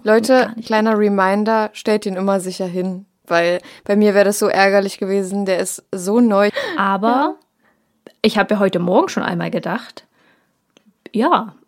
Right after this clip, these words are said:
Speaker 2: wir nehmen wohl heute, ähm, nicht auf, denn Jeanne und ich hatten ausgemacht, wir nehmen f-, Sonntag früh auf. Ach nee, erst einmal müssen wir, ähm, auf die wundervolle Sprachnachricht hinweisen, die ich von Jeanne bekommen hab.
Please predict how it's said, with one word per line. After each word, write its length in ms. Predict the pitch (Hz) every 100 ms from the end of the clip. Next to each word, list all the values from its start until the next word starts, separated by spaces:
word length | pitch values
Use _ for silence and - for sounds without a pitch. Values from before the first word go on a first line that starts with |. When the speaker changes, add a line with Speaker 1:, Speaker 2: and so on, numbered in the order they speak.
| -
Speaker 2:
wir 220 | 180 185
nehmen 240 | 180 190
wohl 140 | 196 208
heute, 640 | 208 240 262 262 262 262
ähm, 560 | 262 254 247 254 254 262
nicht 320 | 240 415 -
auf, 380 | - 170 254 -
denn 580 | 220 185 185 214 254 233
Jeanne 320 | - 240 202 208
und 100 | 208
ich 100 | 226
hatten 160 | 202
ausgemacht, 520 | 175 208 233 233 240 -
wir 360 | 190 185 - -
nehmen 500 | 202 196 214 214 202
f-, 220 | - - - -
Sonntag 480 | 202 190 190 190 185
früh 400 | - - 202 220
auf. 540 | - 254 277 349 _ _ _ _ _ _
Ach 160 | - 208
nee, 240 | 233 202 -
erst 360 | 185 190 -
einmal 480 | 185 175 170 170 196
müssen 360 | 190 185 185 160
wir, 400 | 165 165 175 -
ähm, 580 | 180 170 170 170 165 165 _ - _ - _ _ -
auf 180 | 196 -
die 140 | 185
wundervolle 460 | 196 220 214 196 190
Sprachnachricht 720 | 190 185 196 208 185 220 -
hinweisen, 480 | 190 175 170 175 170
die 80 | 180
ich 100 | -
von 180 | 185 190
Jeanne 260 | 185 -
bekommen 480 | - - 190 170 185
hab. 260 | 190 277